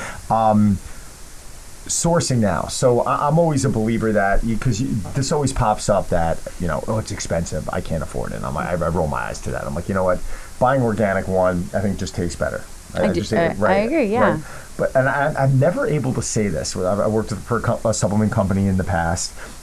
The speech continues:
Speaker 1: and I would go in and say, "Well, if, if your whey that you're consuming, if your beef that you're consuming, if your chicken that you're consuming, your turkey, whatever it is, is fed hormones and antibiotics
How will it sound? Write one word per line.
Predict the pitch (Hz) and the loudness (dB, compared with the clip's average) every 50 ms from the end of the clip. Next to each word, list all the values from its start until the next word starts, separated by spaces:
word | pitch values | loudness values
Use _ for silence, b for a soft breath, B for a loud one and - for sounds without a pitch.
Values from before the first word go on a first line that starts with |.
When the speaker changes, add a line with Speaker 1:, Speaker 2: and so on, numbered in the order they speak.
| - - - 117 | -16 -6 -4 -2
Speaker 1:
and | 110 104 | 0 2
I | 107 | 2
would | 107 104 92 | 0 2 2
go | 113 107 | 4 4
in | 107 101 | 4 4
and | 98 | 2
say, | - 110 | 0 0
"Well, | 95 107 113 110 107 - - - - | 2 2 2 2 0 -4 -8 -4 0
if, | 113 110 110 101 - - - - - - - - - - - - - - - - - - - - - - - - | 0 2 0 0 -4 -10 -16 -16 -16 -16 -16 -16 -14 -14 -16 -14 -16 -16 -16 -16 -16 -16 -16 -16 -16 -8 -6 -4
if | 113 - - | -4 -2 -2
your | 113 113 | -2 0
whey | 107 131 143 147 147 | 2 2 2 2 2
that | 139 135 113 | 2 0 0
you're | 120 113 | 0 0
consuming, | - 127 107 - - 120 117 113 117 113 110 110 110 107 - | 0 0 0 0 0 0 0 0 2 2 2 2 0 0 -2
if | 104 101 - | -4 -4 -4
your | 101 95 | -4 -4
beef | 85 82 123 131 131 - | -2 0 0 0 0 0
that | 131 101 | -2 -2
you're | 107 113 | -2 -2
consuming, | - 110 104 - - 110 107 107 | -2 -4 -4 -2 0 0 2 2
if | 101 | 0
your | 87 101 | 0 -2
chicken | 95 - 147 131 131 127 117 | -2 -2 -2 0 0 2 2
that | 110 110 98 | 2 0 0
you're | 101 90 | -2 -2
consuming, | - 104 - - 107 104 98 | -4 -4 -2 -2 -2 0 0
your | 98 | -2
turkey, | 95 - - 120 110 - 110 | -4 -4 -4 -4 -2 -2 0
whatever | 107 107 110 110 110 110 | 2 2 4 4 2 2
it | 101 | 0
is, | 95 80 | -2 -2
is | - - 104 - | -4 -6 -6 -6
fed | - - 123 113 107 98 85 80 B B B B B B - | -4 0 2 2 2 2 0 -2 B B B B B B -4
hormones | - - 139 135 123 113 98 90 82 78 69 - - - - - - | 0 2 4 4 4 4 2 2 0 -2 -4 -6 -10 -12 -10 -6 -4
and | 110 107 - | -4 -2 -2
antibiotics | - 120 117 120 113 107 120 113 110 107 107 107 104 95 82 - - - - - | -2 -2 0 0 0 2 2 2 4 4 4 4 2 2 0 -2 -4 -8 -8 -8